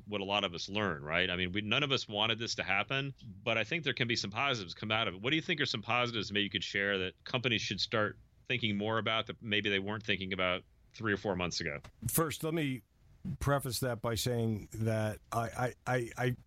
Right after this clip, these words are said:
Speaker 2: almost feel bad that there's, like, good friends of mine that are just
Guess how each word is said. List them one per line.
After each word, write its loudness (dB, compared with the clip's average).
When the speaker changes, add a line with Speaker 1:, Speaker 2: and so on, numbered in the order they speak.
Speaker 2:
almost 0
feel 0
bad 0
that 0
there's, 2
like, 2
good 2
friends 2
of 0
mine 2
that 0
are 2
just 4